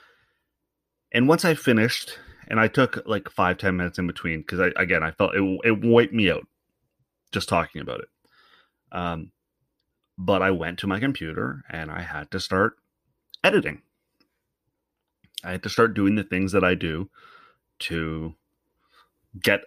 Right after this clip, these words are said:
a clip ready for YouTube. So the first thing I had to do <laughs> was I had to, uh, rewatch the whole segment and find a, a screen grab of myself talking.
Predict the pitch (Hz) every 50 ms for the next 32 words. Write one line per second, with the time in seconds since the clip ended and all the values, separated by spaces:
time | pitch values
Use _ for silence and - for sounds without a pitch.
0 | _ - 92 - - - - - - 113 113 98 - - - - - - - _
1 | _ _ _ _ _ _ _ _ _ - 92 90 85 85 87 98 110 113 - -
2 | 120 117 123 139 180 190 - - 87 80 76 - - _ _ _ _ - - -
3 | _ _ _ _ _ _ _ _ _ _ _ _ _ _ - - - 110 101 95
4 | - 156 160 147 - 131 110 101 98 98 95 90 98 90 101 101 104 101 95 107
5 | 101 95 90 92 104 101 - - - - 95 92 85 92 92 98 92 - - 98
6 | 87 82 85 87 - _ _ _ _ _ _ _ _ _ _ _ _ _ _ _
7 | - 90 87 - - - _ _ _ _ _ _ _ _ 151 101 113 135 151 135
8 | 107 107 104 107 107 - - 110 95 92 98 92 - - 92 87 85 95 101 101
9 | - - 104 98 - 120 113 127 131 131 120 113 101 95 - _ 98 98 - -
10 | - - - 120 123 123 123 120 117 101 90 90 80 - - - - - - _
11 | _ _ _ _ _ _ _ _ _ _ _ _ _ _ _ _ _ _ _ -
12 | 98 90 82 85 82 82 80 - - 85 80 80 80 - - 117 101 87 - -